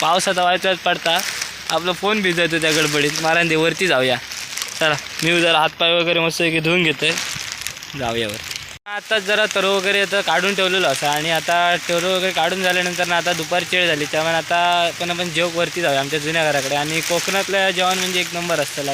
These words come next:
तर आता केळीच्या पाण्यात जेवची मजा काय, ते रानात तिल्याशिवाय समजत नाही. आणि आता आम्ही आता जुन्या घराकडे जातो, कारण की तिकडे जेवण वगैरे ठेवलेलं असतं आणि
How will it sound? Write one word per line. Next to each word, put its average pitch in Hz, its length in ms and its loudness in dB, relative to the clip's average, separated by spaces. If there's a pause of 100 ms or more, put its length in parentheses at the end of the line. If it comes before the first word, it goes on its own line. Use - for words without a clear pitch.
तर 151 180 -4 (360)
आता 160 180 0
केळीच्या 185 440 2
पाण्यात 180 300 0
जेवची 180 300 -2
मजा 175 260 0
काय, 170 200 2
ते 170 160 -2
रानात 165 360 0
तिल्याशिवाय 175 320 -2
समजत 160 400 -2
नाही. 139 120 -2
आणि 143 100 -4
आता 170 340 0 (460)
आम्ही 156 160 -2
आता 185 280 0
जुन्या 165 560 -2
घराकडे 160 320 0
जातो, 147 160 -2
कारण 156 220 0
की 160 60 -2
तिकडे 165 280 -2
जेवण 165 260 2
वगैरे 165 240 0
ठेवलेलं 160 360 0
असतं 135 160 -4
आणि 135 80 -6